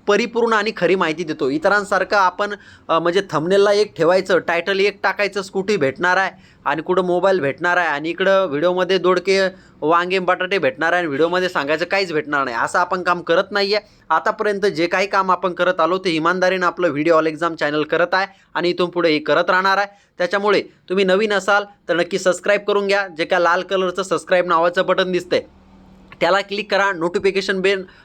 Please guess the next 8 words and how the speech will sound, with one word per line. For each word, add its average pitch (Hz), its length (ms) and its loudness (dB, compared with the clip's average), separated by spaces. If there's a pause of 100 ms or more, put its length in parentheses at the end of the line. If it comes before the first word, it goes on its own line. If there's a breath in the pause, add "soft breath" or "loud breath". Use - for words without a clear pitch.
(120)
अ, 147 160 4
नोटिफिकेशन 190 640 0
on 202 220 2
करून 202 220 -2
ठेवा. 160 220 2
कारण 175 280 -2
कसं 190 220 0
आहे, 202 140 0